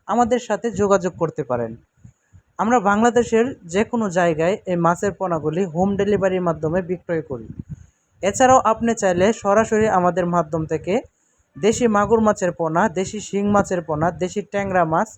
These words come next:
গুলশা মাছ, পাবদা এবং কি বাংলা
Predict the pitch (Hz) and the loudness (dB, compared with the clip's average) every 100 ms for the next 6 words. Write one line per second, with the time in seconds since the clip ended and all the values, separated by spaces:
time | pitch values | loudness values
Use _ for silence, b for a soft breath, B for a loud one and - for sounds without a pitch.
0 | 160 170 175 180 165 175 226 - B B | -8 -4 -4 -4 0 0 0 -6 B B
1 | B - - 190 170 160 175 202 - - | B -6 2 2 0 -2 0 0 -4 -14
2 | _ _ - 180 208 208 220 185 180 196 | _ _ -6 0 0 0 -2 0 0 4
3 | 214 | 2